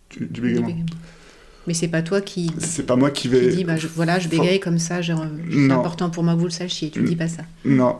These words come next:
Speaker 1: euh,
Speaker 2: Mhm.
Speaker 1: je l'ai dit une seule fois, je crois, dans toute ma vie.
Speaker 2: Mhm.
Speaker 1: C'était un oral de concours, euh, d-, pour une école qui, où j'ai, j'ai pas été pris. <laughs> Et du coup, non.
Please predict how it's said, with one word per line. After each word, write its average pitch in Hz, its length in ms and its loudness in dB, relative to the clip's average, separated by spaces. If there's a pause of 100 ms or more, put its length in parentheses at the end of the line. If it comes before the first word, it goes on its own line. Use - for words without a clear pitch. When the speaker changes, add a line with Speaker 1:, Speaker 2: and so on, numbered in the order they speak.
(140)
Speaker 1:
euh, 123 640 6
Speaker 2:
Mhm. 120 60 6
Speaker 1:
je 110 160 0
l'ai 123 60 6
dit 123 240 2
une 175 120 6
seule 170 160 2
fois, 160 220 0
je - 40 -6
crois, 143 140 0
dans 123 140 0
toute 135 240 -6
ma 120 80 2
vie. 113 100 0 (220)
Speaker 2:
Mhm. 185 180 -4 (1120)
Speaker 1:
C'était 120 680 2
un 110 560 4
oral 117 360 2
de 113 60 2
concours, 123 680 -2
euh, 110 240 0 (500)
d-, - 140 -4 (140)
pour 123 140 0
une 117 80 4
école 117 340 0
qui, - 120 -16 (220)
où 110 160 -4
j'ai, 135 300 -8 (240)
j'ai 113 120 -10
pas 120 160 -4
été 110 140 -6
pris. - 300 -4 (480)
<laughs> 165 1160 -4
Et 110 440 6
du 110 140 -4
coup, 123 260 0
non. 117 400 4